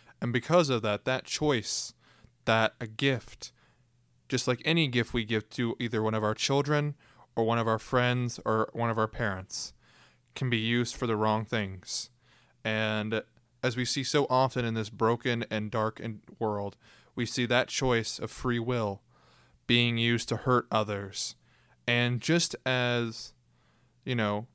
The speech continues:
those things happen, good things can also come from that, because our God also is fully all-knowing and knows how those situations are gonna happen and allows even those dark situations to have a beautiful ending sometimes.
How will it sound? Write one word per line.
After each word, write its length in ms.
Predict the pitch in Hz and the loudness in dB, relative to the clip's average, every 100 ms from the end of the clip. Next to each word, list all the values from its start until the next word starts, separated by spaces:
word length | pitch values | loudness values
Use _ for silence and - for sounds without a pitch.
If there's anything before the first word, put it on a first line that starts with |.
| _ - | _ -2
those 200 | 120 - | 0 0
things 220 | 120 - | -4 -2
happen, 440 | 110 107 104 104 - _ _ _ - | -4 -2 -6 -6 -12 _ _ _ 0
good 240 | 139 127 | 0 2
things 240 | 127 117 - | 0 0 0
can 140 | 113 | 2
also 300 | 110 - 107 | 2 2 -2
come 280 | - 110 104 | -2 -4 -4
from 400 | - 117 104 98 | -2 0 0 -4
that, 220 | 95 - _ _ _ _ - | -12 -16 _ _ _ _ -12
because 280 | 120 120 113 | 0 2 4
our 100 | 113 | 2
God 300 | 117 113 113 | 4 2 4
also 640 | 117 117 - 117 107 107 - _ | 2 2 0 0 0 -4 -10 _
is 200 | 123 117 | -4 -4
fully 320 | - 120 113 104 | -2 -2 0 0
all-knowing 680 | 104 117 160 127 101 101 - | 0 0 0 0 -2 -6 -4
and 220 | 113 110 | -4 -2
knows 500 | 113 117 117 107 - _ - _ _ _ _ _ | 0 2 2 0 -4 _ -20 _ _ _ _ _
how 380 | - - 151 165 | -20 -4 4 6
those 180 | 143 120 | 6 2
situations 640 | - 117 113 110 110 113 | 0 0 0 0 -2 -4
are 60 | 107 | -2
gonna 200 | 107 107 | -2 -2
happen 460 | 117 117 107 101 - _ _ _ _ _ | 0 -2 -4 -8 -10 _ _ _ _ _
and 100 | 113 | 0
allows 840 | 110 107 120 139 135 117 113 - - _ _ _ _ - | 0 2 2 2 2 0 -2 -6 -14 _ _ _ _ -6
even 260 | 135 127 123 | -2 0 0
those 240 | 120 120 | 0 0
dark 280 | 123 117 117 | 0 0 0
situations 800 | 127 117 117 120 120 - 107 - | -6 -4 0 0 0 -4 -8 -6
to 100 | 110 | -6
have 100 | 107 | -4
a 60 | 107 | -6
beautiful 520 | 110 113 110 113 113 | -4 -4 -4 -4 -4
ending 480 | 123 113 107 104 117 - | -4 -2 0 -2 -6 -8
sometimes. 920 | - 101 98 180 175 - - - | -4 -4 -4 -6 -6 -10 -10 -12